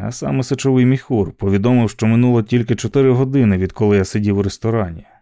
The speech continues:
Це суперечило ядерному лосьйону випущеного.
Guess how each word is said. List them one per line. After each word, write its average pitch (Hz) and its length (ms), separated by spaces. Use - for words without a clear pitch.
Це 117 320
суперечило 110 760
ядерному 98 540
лосьйону 98 460
випущеного. 98 800